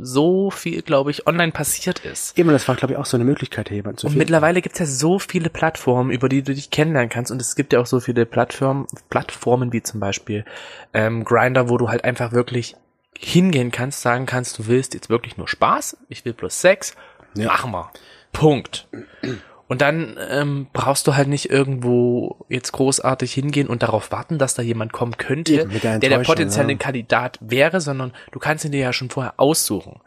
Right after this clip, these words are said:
Speaker 1: Also du musst nicht mal mehr wirklich deine Fantasie spielen lassen
Speaker 2: Ja.
Speaker 1: oder sagen, okay, ich hoffe darauf, sondern du kannst ja wirklich aussuchen, wenn's klappt, dann klappt's und wenn nicht, dann halt nicht.
Speaker 2: Und auf dieses „Ich hoffe darauf“ habe ich auch eine Geschichte,
Speaker 1: Ui.
Speaker 2: äh, beim, in meinem alten Heimatstädtchen.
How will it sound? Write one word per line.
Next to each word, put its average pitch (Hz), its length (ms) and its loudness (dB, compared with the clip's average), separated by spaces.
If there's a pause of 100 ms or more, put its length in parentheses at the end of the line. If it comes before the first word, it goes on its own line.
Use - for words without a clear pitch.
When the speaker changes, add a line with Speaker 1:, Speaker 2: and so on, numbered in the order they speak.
(420)
Speaker 1:
Also 127 160 0
du 135 60 -2
musst 165 200 0
nicht 151 120 -2
mal 147 100 2
mehr 127 400 2
wirklich 131 180 -6
deine 120 200 0
Fantasie 123 720 -4
spielen 180 400 0
lassen 190 300 0
Speaker 2:
Ja. 170 60 -6
Speaker 1:
oder 135 160 0
sagen, 127 420 2
okay, - 220 -6
ich - 200 -10
hoffe 147 180 0
darauf, 185 280 0
sondern 127 300 -2
du 123 80 -6
kannst 120 220 -4
ja 117 80 -8
wirklich - 260 -8
aussuchen, 151 440 2
wenn's - 200 -4
klappt, - 240 -2
dann 110 100 -6
klappt's - 280 -6
und 117 100 -4
wenn 107 120 -2
nicht, 113 200 -8
dann 110 100 -10
halt 98 160 -14
nicht. - 180 -10
Speaker 2:
Und 139 120 4
auf 139 160 0
dieses 131 300 0
„Ich - 240 -4
hoffe - 180 0
darauf“ 95 520 0
habe 131 100 2
ich 135 80 2
auch 143 40 0
eine 160 160 4
Geschichte, 113 680 -2
Speaker 1:
Ui. 127 80 0
Speaker 2:
äh, - 240 -6
beim, 123 220 0
in 120 300 -2
meinem 110 200 -2
alten 101 300 -8
Heimatstädtchen. 139 1200 -6